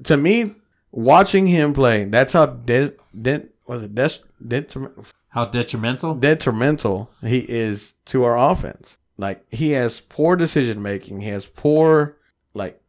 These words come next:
Speaker 1: you know, like Brady. Look, Brady under pressure, right? His offensive line for half the year was hurt,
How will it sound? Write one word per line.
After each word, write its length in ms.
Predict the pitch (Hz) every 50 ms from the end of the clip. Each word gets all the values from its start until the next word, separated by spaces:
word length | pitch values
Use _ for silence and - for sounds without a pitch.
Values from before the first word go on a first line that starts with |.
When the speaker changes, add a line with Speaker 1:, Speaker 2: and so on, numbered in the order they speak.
| _ _ _ _ _
Speaker 1:
you 120 | 143 135
know, 80 | 117 104
like 240 | 101 110 113 117 120
Brady. 400 | 151 165 175 156 120 104 - _ _ _ _ _ _ _
Look, 160 | 196 - - - _ _ _ _ -
Brady 400 | - 120 117 127 143 147 147 151
under 180 | 156 156 151
pressure, 640 | 151 - 175 180 185 180 - 127 107 95 - - _ _ _ _ _ _ _
right? 300 | - 113 117 131 135 -
His 200 | - 135 160 165
offensive 440 | 165 147 147 131 147 139 117 123 120
line 320 | 127 127 135 135 135 131 123
for 240 | - - 113 110
half 200 | 120 131 131 131
the 80 | - 123
year 320 | 120 135 147 139 120 107 -
was 220 | 104 104 101 -
hurt, 360 | - 131 120 104 - - _